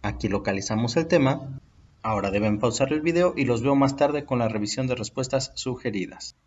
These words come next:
Bienvenidos a la revisión de respuestas sugeridas sobre la actividad de la vida de los primeros cazadores recolectores. Primero tenemos que leer el texto para identificar la información.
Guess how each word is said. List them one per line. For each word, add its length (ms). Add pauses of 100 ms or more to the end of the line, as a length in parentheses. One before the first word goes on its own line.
(100)
Bienvenidos 640
a 60
la 100
revisión 400
de 80
respuestas 480
sugeridas 960 (300)
sobre 320
la 100
actividad 480
de 140
la 100
vida 640
de 160
los 180
primeros 400
cazadores 540
recolectores. 720
Primero 460
tenemos 340
que 120
leer 180
el 120
texto 300
para 180
identificar 640
la 100
información. 640